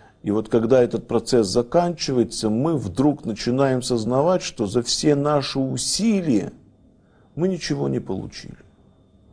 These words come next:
Вот. Мы чувствуем, что у нас болезни, у нас слабости, денег у нас нет.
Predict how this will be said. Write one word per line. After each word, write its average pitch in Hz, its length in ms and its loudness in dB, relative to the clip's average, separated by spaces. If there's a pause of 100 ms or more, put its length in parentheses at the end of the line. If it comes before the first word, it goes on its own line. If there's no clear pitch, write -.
(520)
Вот. 92 340 -4
Мы 123 140 2
чувствуем, 113 520 -2
что - 220 -6
у 104 60 0
нас 98 240 0
болезни, 165 760 2
у 98 160 -4
нас 92 280 -4
слабости, 165 840 0
денег 90 420 -4
у 95 80 -6
нас 98 300 -4
нет. 175 480 -2